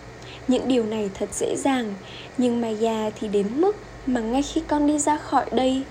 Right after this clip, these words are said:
con quên mất. Ta truyền cảm hứng cho Dharamrai, nghĩa là tòa phán quan tối cao,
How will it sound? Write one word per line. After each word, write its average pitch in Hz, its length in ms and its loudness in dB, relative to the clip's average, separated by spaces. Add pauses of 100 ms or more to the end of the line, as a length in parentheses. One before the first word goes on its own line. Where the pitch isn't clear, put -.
(120)
con 226 180 -4 (100)
quên 226 180 0 (120)
mất. 349 140 2 (1120)
Ta 240 100 -2
truyền 233 280 2
cảm 220 180 2 (120)
hứng 214 300 0
cho 277 180 0
Dharamrai, 240 760 0
nghĩa 233 220 0
là 294 120 2
tòa 247 180 -4
phán 220 340 -8
quan 285 300 2
tối 214 180 0 (120)
cao, 269 340 4